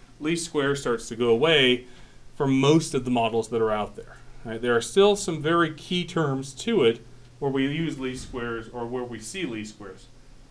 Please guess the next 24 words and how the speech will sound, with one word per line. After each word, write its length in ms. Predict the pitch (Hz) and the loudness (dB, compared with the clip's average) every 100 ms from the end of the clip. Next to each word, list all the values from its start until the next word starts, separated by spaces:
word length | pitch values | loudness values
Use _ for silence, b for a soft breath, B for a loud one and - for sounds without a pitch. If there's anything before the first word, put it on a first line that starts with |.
| - 123 | -20 -8
The 260 | 123 120 | -6 -6
classical 760 | 113 - 165 175 - 175 170 156 | -8 -2 -2 -2 -4 -6 -6 -4
version 420 | 131 139 135 131 | -4 -6 -6 -10
of 120 | 120 | -10
mono-, 300 | 120 117 131 127 | -10 -10 -12 -12
um, 280 | 131 120 127 127 | -12 -10 -10 -10
multivariate 500 | 131 131 127 120 113 | -10 -8 -6 -4 -6
ano-, 260 | 113 123 135 | -8 -8 -8
anova 500 | 120 127 127 110 110 | -4 -4 -2 -4 -6
and 100 | 113 | -12
the 40 | |
classical 460 | - 127 131 - 113 | -6 -6 -6 -10 -10
version 500 | 110 110 113 113 113 | -10 -10 -14 -16 -12
of 300 | 113 107 107 B B B B | -8 -8 -10 B B B B
repeated 440 | 127 117 139 123 110 | -14 -10 -8 -8 -8
measures. 360 | 135 120 - - | -8 -8 -14 -16
But 140 | 113 | -10
what 180 | 131 151 | -10 -6
we're 140 | 185 | -4
gonna 180 | 185 170 | -4 -4
see 160 | 170 143 | -4 -6
in 100 | 123 | -6
this 140 | 117 | -8
class 480 | - 214 156 127 | -4 -2 -2 -4